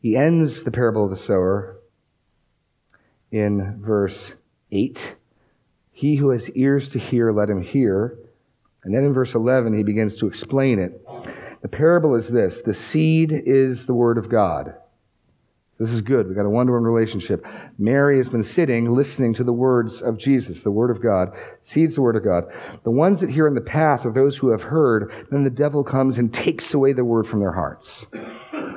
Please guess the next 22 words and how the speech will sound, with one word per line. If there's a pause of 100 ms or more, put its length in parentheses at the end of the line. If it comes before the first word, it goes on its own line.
(340)
So
we
know
already
in
Luke, (680)
you
can
hear
God's
word (840)
and
not
have
it
abide.
You
can
have
it
taken
away.